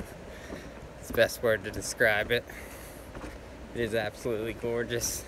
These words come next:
I cannot wait to get up there. This is, I saw the gang up there waving their arms at me from the store, so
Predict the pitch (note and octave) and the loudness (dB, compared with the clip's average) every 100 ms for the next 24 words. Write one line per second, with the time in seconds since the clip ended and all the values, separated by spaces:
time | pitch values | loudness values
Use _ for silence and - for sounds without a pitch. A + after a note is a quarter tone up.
0 | - A2 C3+ A#2 A#2 A#2 A#2 C3+ A#2+ A#2+ | -2 0 0 0 0 0 0 0 2 4
1 | A2+ - A#2 A#2+ - - - - - - | 2 2 4 4 0 -10 -10 -12 -12 -10
2 | - - - - - - - - - - | -10 -10 -10 -12 -12 -10 -10 -10 -12 -14
3 | - - A2+ A2+ C3+ A#2 - - - - | -14 2 4 4 0 0 0 0 -2 -4
4 | - - - - - A#2 - C3+ A#2 A#2 | -8 -8 -8 -8 -2 0 6 8 8 4
5 | - - - - - - - - - - | 0 -10 -12 -10 -10 -10 -12 -12 -10 -2
6 | B2 A#2+ C#3 C3+ C#3 C#3 B2+ C#3+ C#3+ C#3 | -2 6 8 10 10 10 8 10 12 12
7 | C3+ C3+ C3 C3 B2+ C3+ C#3+ C#3+ C#3 D3 | 10 10 8 6 6 8 8 6 8 8
8 | C#3 C#3 B2 C#3+ A#2 - - D#3 D#3 D3 | 10 8 4 6 6 4 4 6 10 8
9 | C#3 - - - - G#2 G2 | 8 6 6 4 2 0 0